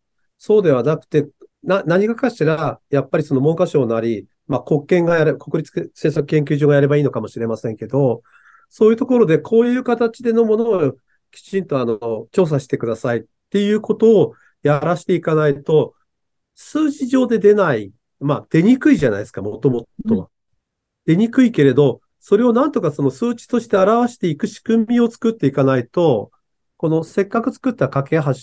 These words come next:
Speaker 1: とか、特に幼児教育見えにくいんだから、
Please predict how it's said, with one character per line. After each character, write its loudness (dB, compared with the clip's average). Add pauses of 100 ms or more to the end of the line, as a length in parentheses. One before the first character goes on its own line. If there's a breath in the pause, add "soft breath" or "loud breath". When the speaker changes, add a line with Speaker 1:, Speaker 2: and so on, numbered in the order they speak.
Speaker 1:
と -4
か、 -4 (640)
特 2
に 4
幼 6
児 -4
教 2
育 -2
見 2
え 2
に -4
く -2
い 0
ん -4
だ -4
か -10
ら、 -4